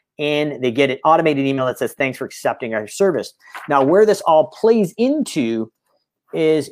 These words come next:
you have a, a template. And your template here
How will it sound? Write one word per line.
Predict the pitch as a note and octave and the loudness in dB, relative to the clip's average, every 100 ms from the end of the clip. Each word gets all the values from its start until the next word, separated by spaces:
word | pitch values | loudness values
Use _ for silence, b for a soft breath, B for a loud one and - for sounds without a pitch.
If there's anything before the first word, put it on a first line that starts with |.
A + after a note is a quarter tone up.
| - | -8
you | D3 G#3 | -2 -2
have | D3+ D#3+ D#3+ D#3 - | -2 0 2 2 2
a, | C#3 C3+ C3+ B2+ _ _ _ _ _ _ _ _ _ _ _ _ _ _ - | 0 2 0 -4 _ _ _ _ _ _ _ _ _ _ _ _ _ _ -6
a | C#3+ | -6
template. | - - A#3+ - G#2+ - _ _ _ _ _ _ _ _ _ _ _ _ _ _ b _ | -4 -2 -2 -2 -6 -8 _ _ _ _ _ _ _ _ _ _ _ _ _ _ b _
And | - D#3+ D#3 | -6 -4 -2
your | D#3+ C#3+ | 0 -2
template | - - - D#4 G3+ C3 - | -2 -6 -2 0 2 2 2
here | D3 C3 A#2+ B2 | 0 0 0 -4